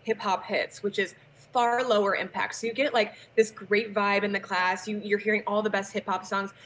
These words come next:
but you're not, like, pounding your joints to a pulp, especially for people who are not, like, into that anymore as they age, or maybe they never were. That's a big part of it, our sculpting classes we've always had, but now we added something with a little bit heavier weight. So we used to use only light weights,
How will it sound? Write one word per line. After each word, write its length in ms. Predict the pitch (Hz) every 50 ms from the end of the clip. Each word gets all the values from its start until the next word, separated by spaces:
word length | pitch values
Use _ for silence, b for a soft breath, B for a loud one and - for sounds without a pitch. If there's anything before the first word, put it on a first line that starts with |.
| B B _
but 160 | _ 226 220 220
you're 140 | 220 214
not, 340 | 208 202 202 202 208 202 -
like, 300 | 190 185 175 - - _
pounding 480 | - - - 208 202 208 208 202 196 190
your 140 | 185 190 202
joints 400 | 202 202 185 175 165 147 - -
to 160 | - - 175
a 60 | 151
pulp, 400 | - - - 185 185 - - - B B B B B B
especially 340 | - - 254 254 247 277 262
for 120 | - 240
people 240 | 226 226 220 - 202
who 120 | 190 190
are 120 | 190 185 180
not, 400 | 185 185 180 185 185 - - -
like, 200 | 190 180 180 - - -
into 280 | 202 190 202 202 220 220
that 260 | 233 226 240 - 233
anymore 380 | 247 254 254 254 247 254 262 -
as 180 | - 185 180 -
they 140 | 175 - - -
age, 400 | 277 269 269 269 262 262 254 -
or 100 | - 202
maybe 220 | 202 196 - 196 220
they 140 | 233 247 262
never 360 | 262 285 294 294 285 285 269
were. 360 | 220 196 175 160 165 175 175 B B B B B B B B _
That's 240 | 220 220 247 233 -
a 40 | 262
big 240 | 220 247 240 233 -
part 200 | - 226 220 226
of 40 | 226
it, 160 | 226 - - B B B B - -
our 100 | 233 262
sculpting 520 | 277 - - - 285 269 302 - 359 339 320
classes 340 | - 262 240 240 247 240 214
we've 180 | 220 220 214 - -
always 380 | 208 202 202 208 208 208 208 208
had, 400 | - - 180 185 185 190 - - -
but 180 | - - -
now 340 | 202 220 262 277 285 269 254
we 140 | 226 226 226
added 300 | - 196 196 202 208 -
something 300 | - 190 196 - 196 190
with 100 | 196 196
a 40 | 185
little 180 | 185 202 202
bit 120 | 202 - -
heavier 440 | - 196 185 170 185 180 175 170 170
weight. 260 | 175 175 160 147 -
So 100 | - 214
we 80 | 220 262
used 160 | 302 311 -
to 80 | - 294
use 200 | 269 269 262 - -
only 280 | 233 240 254 262 254 254
light 280 | 247 220 220 220 214 -
weights, 400 | 208 208 208 208 208 - -